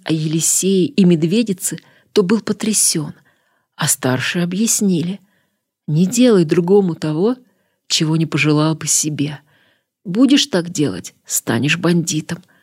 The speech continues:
А уж если так, то лучше бы тебя медведица разорвала». Я и сейчас считаю, что Елисей был прав, потому что вырастет из сына свин, если сын —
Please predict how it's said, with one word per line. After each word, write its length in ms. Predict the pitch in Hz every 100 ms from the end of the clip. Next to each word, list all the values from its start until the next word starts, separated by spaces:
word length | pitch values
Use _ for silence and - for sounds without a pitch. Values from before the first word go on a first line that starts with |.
| _ _ _ _ _ _
А 140 | 151 185
уж 180 | 180
если 340 | 202 247 - 220
так, 320 | - 233 233
то 120 | 196
лучше 280 | 208 226 220
бы 120 | 202
тебя 260 | 190 185 208
медведица 640 | 220 151 143 151 185 -
разорвала». 680 | 185 175 170 170 165 147 139 _ _ _ _ _ _ _ _
Я 160 | 147 156
и 60 | 147
сейчас 500 | 147 143 - 185 -
считаю, 580 | - 190 185 185 185 - _ -
что 220 | - 180
Елисей 500 | 160 156 160 - 160
был 220 | 143 156
прав, 460 | 151 156 160 190 - _ _ _ - -
потому 340 | 170 170 185
что 380 | 185 - 190 185 -
вырастет 800 | 165 160 196 190 185 - 185 -
из 220 | - 185
сына 400 | - - 202 185
свин, 580 | 185 - 190 202 254 320 - _ _ _
если 460 | - 147 139 - 160
сын — 400 | - - 151